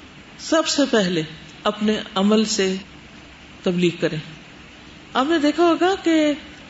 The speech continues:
شرک اور کفر سے روکنا لوگوں کو اتنا مشکل نہیں ہوتا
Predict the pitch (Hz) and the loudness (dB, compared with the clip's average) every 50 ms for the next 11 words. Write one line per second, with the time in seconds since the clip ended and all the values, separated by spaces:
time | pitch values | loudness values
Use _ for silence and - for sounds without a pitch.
0 | - - - - - - - - 247 269 311 320 320 - - 262 269 269 262 - | -20 -20 -20 -18 -10 -6 -4 0 2 2 2 2 0 0 0 0 0 0 -4 -2
1 | - 311 294 - 339 370 370 349 - 311 285 220 208 208 214 - 220 240 240 226 | -2 -2 0 2 2 2 2 2 2 2 2 4 4 2 2 2 0 0 2 2
2 | 220 202 202 190 202 214 208 - - 226 220 - - 208 202 - 214 220 226 220 | 2 2 0 0 -2 -4 -6 -4 -4 -4 -4 -4 -6 -6 -2 0 2 2 2 2
3 | 214 202 - - - 214 208 202 190 180 202 220 233 190 180 165 165 - 165 | 0 0 -2 -2 -2 -2 0 0 0 2 2 2 2 2 0 -4 -4 -6 -8